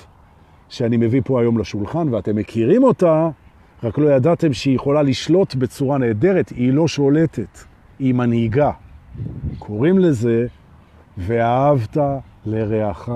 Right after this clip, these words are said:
כמוך". זה צריך לשלוט במערכת שלנו. וכל אחד ואחד מאיתנו יודע, זהו המנהיג,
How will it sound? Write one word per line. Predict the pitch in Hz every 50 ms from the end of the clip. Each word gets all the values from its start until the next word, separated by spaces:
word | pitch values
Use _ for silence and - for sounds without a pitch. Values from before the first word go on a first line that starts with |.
| 120 120 113 95 - - - - - - - - - -
כמוך". | - - 101 90 95 107 107 - 90 87 76 - - - - - - - - - - - - - - - - - - - - - - - - - - - - -
זה | 104 104 110 107 113 175 233 262 254 240 202
צריך | - - - 170 151 180 208 180 - 151
לשלוט | 147 139 127 - - 160 180 185 170 -
במערכת | 135 135 123 123 120 120 120 120 127 - - 110 -
שלנו. | - 107 98 95 90 87 90 87 82 - _ - - _ _ - - _ - -
וכל | 104 110 - - 226 233
אחד | 190 - 202 208 156
ואחד | 135 143 147 - - 170
מאיתנו | 143 151 139 - 143 135 120 113 113
יודע, | 113 107 104 98 92 120 117 107 98 92 87 - - - - - -
זהו | 120 110 101 101 123 190 233 254 254 254 247 202 165 160 165 160 151 135 127 123 113 - - - - _ - - -
המנהיג, | - 120 135 139 139 131 131 123 120 147 190 214 170 123 101